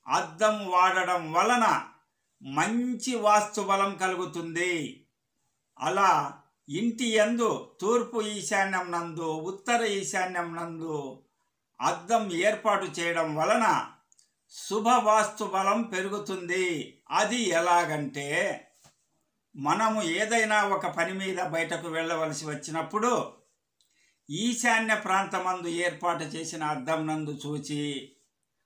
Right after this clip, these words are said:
అటు నుంచి వెళ్ళడం వలన వారి పనులు దిగ్విజయం అవుతాయి.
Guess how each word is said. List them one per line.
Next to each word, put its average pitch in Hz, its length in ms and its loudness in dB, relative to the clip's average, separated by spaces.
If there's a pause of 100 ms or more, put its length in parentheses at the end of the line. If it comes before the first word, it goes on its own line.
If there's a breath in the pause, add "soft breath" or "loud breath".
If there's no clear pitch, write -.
(260)
అటు 170 240 -2
నుంచి 226 500 0
వెళ్ళడం 196 520 2
వలన 151 600 0 (640)
వారి 170 580 4
పనులు 214 600 2
దిగ్విజయం 220 880 0
అవుతాయి. 160 960 0